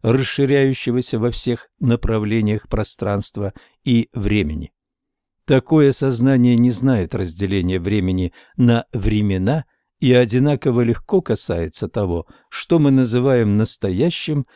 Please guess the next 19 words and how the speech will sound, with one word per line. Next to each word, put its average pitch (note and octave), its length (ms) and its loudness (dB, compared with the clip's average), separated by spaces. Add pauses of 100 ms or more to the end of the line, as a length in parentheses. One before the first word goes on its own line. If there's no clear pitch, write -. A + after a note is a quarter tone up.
(200)
прошлым A2+ 640 0 (340)
и D#3 120 2
будущим. F2+ 600 -10 (1300)
Агни-йога D3+ 720 2
говорит, B2+ 560 0 (220)
что - 300 -2
человеку, A#2 600 0
понявшему F2 720 -4 (220)
относительность G2+ 920 -2
всего G2+ 260 -4
земного, F2 560 -2 (300)
освободившему C3 1080 0
свое G2+ 340 -2
сознание G2 640 -2
от - 160 -8
мира G#2 280 0 (280)
трехмерных A2+ 720 0
земных G2 440 -2
представлений G2 880 -4